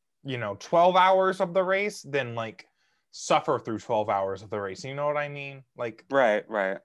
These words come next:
Speaker 1: especially, like, the finish. I wanna be there and actually, like, enjoying myself. Plus, I
Speaker 2: Right.
Speaker 1: have school and I have to, like, I have other things to do.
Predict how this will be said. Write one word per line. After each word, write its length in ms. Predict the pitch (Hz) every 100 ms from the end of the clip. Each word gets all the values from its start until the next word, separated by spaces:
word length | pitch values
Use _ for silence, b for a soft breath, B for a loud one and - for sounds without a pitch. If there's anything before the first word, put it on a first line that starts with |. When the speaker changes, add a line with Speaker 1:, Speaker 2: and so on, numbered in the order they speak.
| _
Speaker 1:
especially, 460 | 131 - 160 165 143
like, 200 | 117 110
the 80 | 110
finish. 420 | - 123 101 -
I 40 |
wanna 180 | 113 127
be 160 | 120 113
there 320 | 98 95 95
and 160 | 95 98
actually, 320 | 101 - 107
like, 220 | 95 92 _ - _ _ _
enjoying 420 | 123 110 110 107 98
myself. 520 | 95 - 98 95 _ _ _ _ _ _
Plus, 280 | - 156 147
I 80 | 151
Speaker 2:
Right. 60 | 135
Speaker 1:
have 120 | 113
school 480 | - 117 110 107 104
and 100 | 101
I 100 | 101
have 220 | 113 -
to, 140 | 110 95
like, 200 | 101 107
I 60 |
have 140 | 107 104
other 260 | 101 101
things 320 | - 95 95 -
to 100 | 98
do. 520 | 95 92 92 92